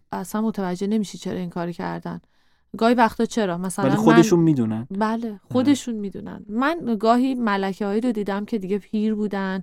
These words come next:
Speaker 1: تخم ریزیشون خیلی کم بوده، م، و به خودم گفتم اینو، گفتم به همین زودیاست که این کلونی یه ملکهٔ دیگه تولید کنه.
Speaker 2: حالا چرا مسالمت آمیز این کار نمی‌کنن؟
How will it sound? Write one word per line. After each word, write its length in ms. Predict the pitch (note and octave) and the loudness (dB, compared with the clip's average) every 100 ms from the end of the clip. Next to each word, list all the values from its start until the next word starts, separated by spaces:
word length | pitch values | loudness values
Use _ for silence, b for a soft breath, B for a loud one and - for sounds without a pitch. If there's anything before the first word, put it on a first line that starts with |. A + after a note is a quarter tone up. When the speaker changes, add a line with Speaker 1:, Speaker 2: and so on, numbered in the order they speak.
| _ _ _ _ | _ _ _ _
Speaker 1:
تخم 280 | - G#3+ G3+ | -2 -2 -2
ریزیشون 360 | F#3+ F#3 - G#3+ | -4 -6 -8 -6
خیلی 280 | A3 A3 | -4 -4
کم 340 | A3+ A3+ G3+ G3 | -4 -4 -4 -4
بوده، 460 | F#3+ G3 F#3+ F#3 - _ _ _ _ _ | -4 -4 -6 -6 -12 _ _ _ _ _
م، 400 | - F#3+ F#3 F#3 F#3 F#3 | -6 -4 -4 -4 -4 -2
و 300 | G#3 G3+ - _ _ _ - | 0 0 -4 _ _ _ 0
به 120 | A#3+ | 0
خودم 320 | - C#4 C#4+ | 2 0 2
گفتم 440 | A3+ F#3+ - G3 F#3 | 0 -2 -4 -6 -6
اینو، 180 | - | -8
گفتم 460 | A3 G#3+ B3 C4 - _ - | -8 -4 -2 -4 -6 _ -4
به 120 | A3 | -2
همین 300 | A#3+ C4+ C4+ | 0 0 -2
زودیاست 600 | G#3 G#3+ F#3+ G3 G#3+ - | 0 -2 0 2 0 -2
که 80 | A3 | -4
این 120 | G#3 | -4
کلونی 640 | G#3 G3+ F3+ F3+ F#3+ G#3 - | -2 -2 -2 -2 -2 -2 -4
یه 160 | - G#3 | -4 -2
ملکهٔ 480 | F3 F3 F3 G3+ F#3+ | -2 -4 -4 -4 -2
دیگه 360 | E3 D#3+ E3+ | -2 -2 -2
تولید 360 | - - G2 - | -2 -8 -8 -10
کنه. 260 | - - - | -14 -12 -2
Speaker 2:
حالا 140 | B2 D3+ | 0 0
چرا 140 | F#3+ | 0
مسالمت 600 | F3 C3+ B2+ B2 B2 A#2 | 0 0 0 2 0 -2
آمیز 220 | B2 D3 | -4 -4
این 100 | D3 | -8
کار 200 | B2 G#2+ | -8 -8
نمی‌کنن؟ 360 | G#2 - - | -10 -14 -16